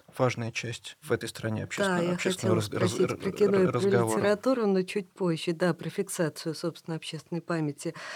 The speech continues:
Speaker 2: А ещё по странам. Вы в качестве достаточно удачного примера берёте юар?
Speaker 1: Хороший вопрос.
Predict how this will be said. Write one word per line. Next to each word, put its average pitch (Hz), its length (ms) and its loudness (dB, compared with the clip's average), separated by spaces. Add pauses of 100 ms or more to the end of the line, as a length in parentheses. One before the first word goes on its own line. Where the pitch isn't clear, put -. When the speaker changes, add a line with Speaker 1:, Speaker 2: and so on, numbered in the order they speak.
(140)
Speaker 2:
А 180 240 8
ещё 185 540 6
по 185 220 2
странам. 160 760 4
Вы 190 80 6
в 190 80 -2
качестве 185 400 0
достаточно 185 500 0
удачного 180 640 2
примера 165 420 2
берёте 151 460 -2
юар? 151 460 2 (160)
Speaker 1:
Хороший - 340 4
вопрос. 165 460 6